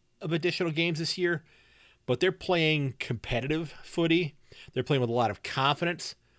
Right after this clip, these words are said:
They are an exciting team to watch. So I think that they're gonna get the win this week over Sydney. Now, Richmond and North Melbourne. I've got Richmond winning this one, ga-,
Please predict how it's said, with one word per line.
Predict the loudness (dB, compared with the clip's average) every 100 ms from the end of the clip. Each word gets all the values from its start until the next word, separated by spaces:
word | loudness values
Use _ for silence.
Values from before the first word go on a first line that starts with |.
| _ _ _ _ _ _
They | 2 2
are | 6 4 4 2 -2 -8 0
an | 0
exciting | 2 4 4 4
team | 0 0
to | 2
watch. | 4 4 2 -2 -10 -12 -12
So | -4 0 0 2
I | 0
think | 0 -2 -2
that | -2
they're | -2
gonna | 0 0
get | 0 -2
the |
win | -2 0
this | 0 0
week | 0
over | 0 -2
Sydney. | -2 -2 -2 -6 -12 _ _ _ _ _ _ _ _ _ _ _ _ _ _ _ _ _ -20 -18 2
Now, | 4
Richmond | 6 4 4 2
and | 4
North | 4 4 4
Melbourne. | 4 4 2
I've | 0
got | 2 2
Richmond | 2 0 0 2
winning | 4 4
this | 2
one, | 0
ga-, | 2 2